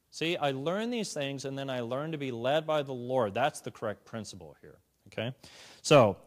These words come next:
uh, we find out there are demonizations, and <clears throat> boy, um, I, traveling in the world, and even the United States, you'd be amazed on how much you run into things you don't even have a theological grid for. So I put it on the notes.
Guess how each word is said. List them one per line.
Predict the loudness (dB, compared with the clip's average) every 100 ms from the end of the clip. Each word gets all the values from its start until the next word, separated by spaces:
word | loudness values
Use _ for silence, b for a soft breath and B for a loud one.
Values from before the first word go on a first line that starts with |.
| 0
uh, | 8 8 8
we | 6 6
find | 6 8
out | 8 6
there | 4 4
are |
demonizations, | 6 4 6 6 6 4 0 6
and | 6 6 4 4 4 2 -2 -16 _ _ _
<clears throat> | _ _ -18 0
boy, | 6 6 6 b b b b b
um, | 0 0 2
I, | 2 2 2 -12 -20 -20 _ -4
traveling | 4 4 4
in | 0
the | 2
world, | 6 6 6
and | 2
even | 0 -2
the |
United | -2 -2 -2
States, | 0 0
you'd | 0 -2
be | -2
amazed | -2 -2 -4 -4 -4
on | -2 -2
how | -4 -4
much | -4 -4
you | -6
run | -4 -2 -2
into | -4 -6
things | -4 -4
you | -4
don't | -4 -4
even | -4
have | -4 -6
a |
theological | -2 2 4 2 0 -6
grid | 0 0 0
for. | -6 -4
So | -4
I |
put | -4 -4
it | -2
on | -2
the | -2
notes. | -2 -2 -6